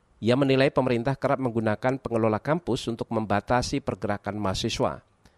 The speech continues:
Tindakan ini jelas berlebihan, apalagi sekarang banyak juga pergerakan dibatasi dengan salah satu alasannya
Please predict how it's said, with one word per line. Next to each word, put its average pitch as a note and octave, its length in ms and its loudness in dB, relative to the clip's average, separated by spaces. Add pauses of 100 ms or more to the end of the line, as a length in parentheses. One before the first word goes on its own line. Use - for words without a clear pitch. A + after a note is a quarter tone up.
(420)
Tindakan B2 400 2
ini D3+ 160 2
jelas B2 240 0
berlebihan, G#2+ 640 -2
apalagi A2 400 -2
sekarang A2+ 400 -2
banyak G#2 320 0
juga C#3 240 2
pergerakan G#2+ 640 -2
dibatasi A#2 640 -2
dengan A#2 240 -2
salah G2 240 -6
satu - 320 -4
alasannya C#3 640 0